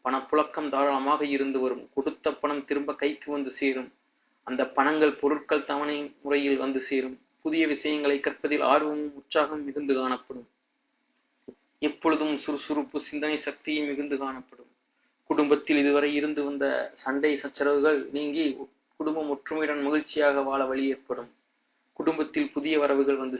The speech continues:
சேரும். அதனால் மகிழ்ச்சியும் சந்தோஷமும் நிலவும். சகோதர சகோதரிகளின் அன்பும் ஆதரவும் இருந்து வரும். அவர்களால் தேவையற்ற பிரச்சனைகள் வந்து சேரும். நெருங்கிய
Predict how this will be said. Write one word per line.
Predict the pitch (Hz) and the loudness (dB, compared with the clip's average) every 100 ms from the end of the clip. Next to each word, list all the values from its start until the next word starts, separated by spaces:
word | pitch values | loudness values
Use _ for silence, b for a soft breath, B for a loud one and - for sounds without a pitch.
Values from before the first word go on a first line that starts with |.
| - | -2
சேரும். | 127 127 120 - | -2 -2 -6 -6
அதனால் | 117 135 143 143 131 | -4 -2 0 -2 -2
மகிழ்ச்சியும் | 131 151 135 - 147 139 | -4 -6 -6 -6 -6 -6
சந்தோஷமும் | 139 147 147 147 143 135 | -2 0 0 0 -4 -4
நிலவும். | 131 123 123 - _ _ _ _ _ | -4 -8 -10 -16 _ _ _ _ _
சகோதர | - 131 135 143 135 - | -8 -2 2 2 2 2
சகோதரிகளின் | 143 156 151 151 147 143 | 4 4 4 2 2 0
அன்பும் | 143 151 147 139 | -2 -2 -2 0
ஆதரவும் | 139 147 147 139 | -2 -2 -8 -6
இருந்து | 139 139 135 | -4 -2 -4
வரும். | 131 123 _ 123 | -4 -12 _ -10
அவர்களால் | 135 139 147 151 - | -6 -2 0 0 0
தேவையற்ற | 139 139 139 - 160 - | 0 4 4 2 -2 -2
பிரச்சனைகள் | 139 151 147 143 143 135 _ _ _ _ | -6 -4 -4 -2 -2 -4 _ _ _ _
வந்து | 143 151 156 139 | -2 0 0 2
சேரும். | 143 139 135 139 | 4 4 4 0
நெருங்கிய | 139 151 160 | 0 0 0